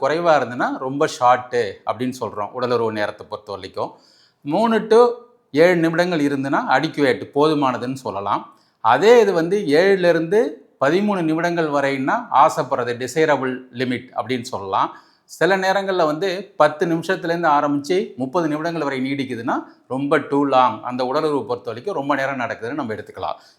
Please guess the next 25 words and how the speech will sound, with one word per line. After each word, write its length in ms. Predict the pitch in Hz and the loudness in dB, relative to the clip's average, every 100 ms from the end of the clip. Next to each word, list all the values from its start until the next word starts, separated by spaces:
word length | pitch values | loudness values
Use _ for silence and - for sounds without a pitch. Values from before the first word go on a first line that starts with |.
| - | -4
இதை 140 | 147 160 | 0 0
ஃபஸ்ட்டு 300 | 143 - 165 | 0 -6 -6
நீங்க 140 | 117 - | -6 -6
புரிஞ்சுக்கணும் 480 | 123 123 113 104 95 | -8 -8 -8 -8 -6
பேசிக்கா. 380 | 104 - - 78 - _ _ - 143 | -6 -8 -10 -10 -10 _ _ -8 -2
இப்போ 200 | 202 180 | 2 4
வந்து 200 | 165 190 160 135 | 2 2 4 4
ஆண்களை 340 | 202 208 196 147 | 2 0 0 0
பொறுத்த 220 | 143 143 131 | -4 -2 -4
வரைக்கும் 440 | 123 110 147 151 147 - | -4 -2 0 0 -4 -12
ஒரு 240 | 117 127 143 135 | -6 0 0 0
வந்து 280 | 143 160 | -4 -4
உச்சக்கட்ட 400 | 135 190 160 - 123 | -2 -2 -2 0 0
அடையறதுக்கு 520 | 123 131 123 120 117 123 | 2 -2 -4 -6 -4 -2
எவ்வளவு 180 | 143 | 0
நேரம் 160 | 143 147 | 0 -2
எடுத்துக்கிறாங்கன்னா, 600 | 113 120 117 110 107 160 208 - | -4 -4 -2 -2 -4 -6 -6 -4
three 180 | 156 165 190 | -4 -2 -2
to 80 | 294 - - | -4 -6 -2
seven 240 | 131 131 120 | 0 2 0
minutes, 260 | 120 110 - 110 | -6 -8 -4 0
அதாவது 200 | 147 139 | 0 0
மூன்று 220 | 156 151 143 | -2 -2 -2
நிமிடங்கள்லேருந்து 560 | 143 156 143 123 143 202 | -2 -2 -2 -4 -4 -6
ஏழு 240 | 123 147 | -4 -4